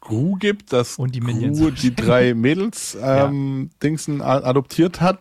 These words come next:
Speaker 1: dann
Speaker 2: Mhm.
Speaker 1: die eine Agentin, wo er geheiratet hat und mit der hat er,
Speaker 2: Mhm.
Speaker 1: glaub ich, auch schon ein Kind. Und dann gibt's noch diesen Hund und es gibt ganz viele Minions.
Speaker 2: Genau.
Speaker 1: Hab ich was
Speaker 2: Äh,
Speaker 1: vergessen?
Speaker 2: nee, das reicht schon erstmal um den
Speaker 1: Super.
Speaker 2: Film.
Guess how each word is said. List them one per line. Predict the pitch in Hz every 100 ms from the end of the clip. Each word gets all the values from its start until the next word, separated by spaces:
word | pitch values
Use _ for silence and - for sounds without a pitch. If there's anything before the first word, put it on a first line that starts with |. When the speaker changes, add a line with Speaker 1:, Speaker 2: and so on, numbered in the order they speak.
| _
Speaker 1:
dann | 131 135
Speaker 2:
Mhm. | 123
Speaker 1:
die | 131 123
eine | 123 131
Agentin, | 117 107 123 165 185 180
wo | 156 156
er |
geheiratet | 147 131 139 156 151 156 -
hat | 160 -
und | 120 120
mit | 120 120
der | 123
hat | 127
er, | 123
Speaker 2:
Mhm. |
Speaker 1:
glaub | 120 120
ich, | 120
auch | 123
schon | 120
ein | 104
Kind. | - 117 127 - - - - -
Und | 120 120 -
dann | 113
gibt's | 123 -
noch | 127
diesen | 127 110 101
Hund | 117 170 240 - - 113
und | 160 143
es | 131 -
gibt | 143 131 -
ganz | 127 131 -
viele | 135 131
Minions. | 113 101 87 80 - _ _ - -
Speaker 2:
Genau. | 120 101 92 92 92 - - - - - - -
Speaker 1:
Hab | 123
ich |
was | 139
Speaker 2:
Äh, |
Speaker 1:
vergessen? | 107 131 151 135 123
Speaker 2:
nee, | 135
das | 117 -
reicht | 101 110
schon | - 113
erstmal | 107 - 110
um | 107
den | 107 101
Speaker 1:
Super. | 123 110
Speaker 2:
Film. | 110 107 107